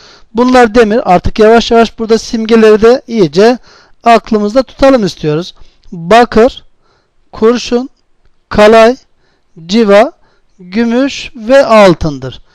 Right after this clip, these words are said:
Dönemin bilim adamları, yani simyacılar,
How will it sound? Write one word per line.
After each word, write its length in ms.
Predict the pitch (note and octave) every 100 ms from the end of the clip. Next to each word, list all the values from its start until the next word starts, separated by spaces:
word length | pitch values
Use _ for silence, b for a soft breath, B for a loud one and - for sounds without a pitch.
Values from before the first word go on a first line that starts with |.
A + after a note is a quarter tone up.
| b b b b F3+ E3+
Dönemin 440 | A3 B3+ D4 C#4
bilim 220 | B3+ E4
adamları, 480 | D4+ G3+ F3+ D3 C3+
yani 340 | F3 B3 A#3 A3
simyacılar, 800 | - C#4 D4+ B3 D3+ D3 E3+